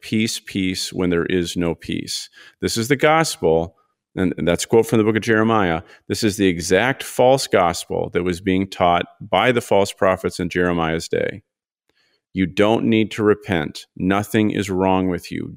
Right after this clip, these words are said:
Don't worry. God is on your side. Jeremiah's response to that is, "You guys are sending people to hell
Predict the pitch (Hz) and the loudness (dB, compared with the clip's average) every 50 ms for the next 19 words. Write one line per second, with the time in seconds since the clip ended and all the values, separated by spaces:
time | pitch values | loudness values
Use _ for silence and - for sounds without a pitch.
0 | _ - 101 95 101 101 104 107 - - - 104 98 95 98 101 95 90 85 80 | _ 0 2 4 4 6 4 4 2 -2 -4 -2 0 2 4 4 4 4 2 0
1 | 78 - - _ _ _ _ _ - - - 92 87 92 101 107 107 104 - 110 | -2 -6 -10 _ _ _ _ _ -20 -4 0 2 2 2 4 2 2 2 2 0
2 | 104 101 101 98 95 95 - - - 95 90 82 78 - - - 98 - _ _ | 2 2 2 2 0 0 -2 0 0 2 2 2 0 -4 -6 -10 -12 -18 _ _
3 | _ _ _ _ _ _ _ _ _ _ _ _ _ _ _ _ _ _ _ _ | _ _ _ _ _ _ _ _ _ _ _ _ _ _ _ _ _ _ _ _
4 | _ _ _ _ _ _ _ _ _ _ _ - - 110 120 123 123 123 123 127 | _ _ _ _ _ _ _ _ _ _ _ 0 2 4 4 4 4 4 4 2
5 | 117 - 113 107 - - 127 123 123 120 - - - 87 90 87 87 85 85 87 | 2 0 -4 -4 -2 0 2 2 2 0 0 -2 0 2 4 2 4 2 2 2
6 | 87 85 - - - - 101 98 113 151 185 196 160 - 101 90 90 92 90 - | 2 0 -2 -8 -12 -10 -4 -2 0 2 2 0 0 0 0 2 2 0 0 -2
7 | 87 82 - - - - 104 113 123 131 131 - - 87 87 85 - 101 104 104 | -4 -6 -6 -6 -4 -2 -2 0 0 -2 -4 -4 -4 -6 -6 -4 -4 -4 -2 -4
8 | 95 101 117 139 190 240 226 - - 101 - _ | -2 -2 -2 -2 0 -2 -2 -4 -6 -8 -12 _